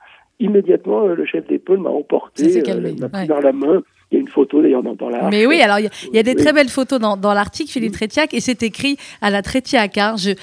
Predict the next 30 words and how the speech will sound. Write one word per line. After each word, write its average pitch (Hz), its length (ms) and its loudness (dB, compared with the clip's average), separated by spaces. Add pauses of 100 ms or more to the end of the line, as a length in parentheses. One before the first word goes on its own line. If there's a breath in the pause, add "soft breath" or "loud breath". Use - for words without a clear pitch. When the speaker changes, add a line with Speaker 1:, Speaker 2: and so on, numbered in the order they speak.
(200 loud breath)
Speaker 2:
je 190 160 0
lis 220 180 -2
juste 233 280 -2
un 208 100 -4
petit 196 160 -10
passage, 254 500 0
euh, 208 180 4
quand 180 80 0
vous 196 120 -4
parliez 208 320 -2
de, 185 100 -6 (300 loud breath)
euh, 196 120 0
de 190 120 -2
l'Albanie. « 202 560 -2 (200 loud breath)
Le 202 120 0
professeur 247 500 2
fit - 160 -6
court 294 300 0
pendant 226 260 -2
que 190 60 -6
nous 208 180 -2
évitions 214 380 0
de 220 100 0
boire 220 360 2
la 196 120 0
gnôle 240 320 6
frelatée 240 540 0
de 208 80 -2
notre 202 360 -6
hôte. 262 280 0